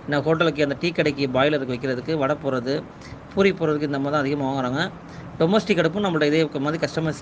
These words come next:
கஸ்டமைஸ் பண்ணி கேட்கறது, நம்ம ரெடி பண்ணி கொடுக்குறது தான். அந்த அடுப்பை விட, அந்த ரெண்டு அடுப்பு பார்த்த விட இந்த அடுப்பு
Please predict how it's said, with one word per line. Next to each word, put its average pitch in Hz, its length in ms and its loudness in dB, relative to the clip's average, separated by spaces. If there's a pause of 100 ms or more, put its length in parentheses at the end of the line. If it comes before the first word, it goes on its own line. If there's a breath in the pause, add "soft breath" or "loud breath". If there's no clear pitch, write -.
(140)
கஸ்டமைஸ் 170 400 -2
பண்ணி 147 200 -4
கேட்கறது, 143 340 2 (180)
நம்ம 135 240 0
ரெடி 139 120 -2
பண்ணி 139 140 -4
கொடுக்குறது 123 320 -2
தான். 175 120 0 (640 loud breath)
அந்த 180 180 4
அடுப்பை 202 200 6
விட, 196 180 6
அந்த 175 120 4
ரெண்டு 170 180 2
அடுப்பு 175 180 2
பார்த்த 170 240 4
விட 185 120 6
இந்த 170 140 4
அடுப்பு 151 160 2